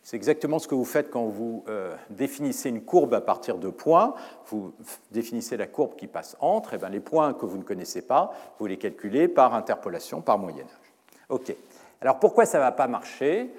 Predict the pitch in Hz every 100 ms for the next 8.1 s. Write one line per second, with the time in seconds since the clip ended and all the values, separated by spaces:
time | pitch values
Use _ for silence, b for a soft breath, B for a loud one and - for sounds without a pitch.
0 | B B 120 131 131 120 110 - - 156
1 | 185 135 117 143 135 - - 139 123 -
2 | 110 120 95 110 110 117 117 B B _
3 | - 139 135 156 156 - 151 - 120 -
4 | 98 90 104 139 190 240 B B _ 107
5 | 127 139 131 117 110 110 107 104 - 175
6 | 147 117 180 240 - b b b - -
7 | - 117 113 165 220 208 143 - 226 -